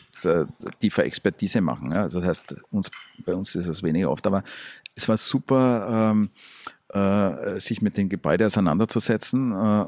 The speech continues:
und, ähm, ich finde, es ist auch, äh, der, der Hochbau ganz toll gelungen, ja? Sehr prägnantes Gebäude und, und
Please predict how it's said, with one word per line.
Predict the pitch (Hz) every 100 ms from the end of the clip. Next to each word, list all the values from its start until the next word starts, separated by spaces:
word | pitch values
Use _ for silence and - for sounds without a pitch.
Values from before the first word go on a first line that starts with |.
| -
und, | 110 101 101 98 - 101
ähm, | 95 92 90 - _ _ _ _ _ _ -
ich | -
finde, | 107 101
es | 95
ist | 95 -
auch, | 90 110 117
äh, | 101 95 78
der, | 92 95
der | 95 87
Hochbau | 82 - 98 92
ganz | 92 92 -
toll | 87 76
gelungen, | 110 92 87 113 120
ja? | 92 120 -
Sehr | - 104
prägnantes | - 98 92 85 98 - 104
Gebäude | - - 87 104 120
und, | 107 - - - - - - _ -
und | -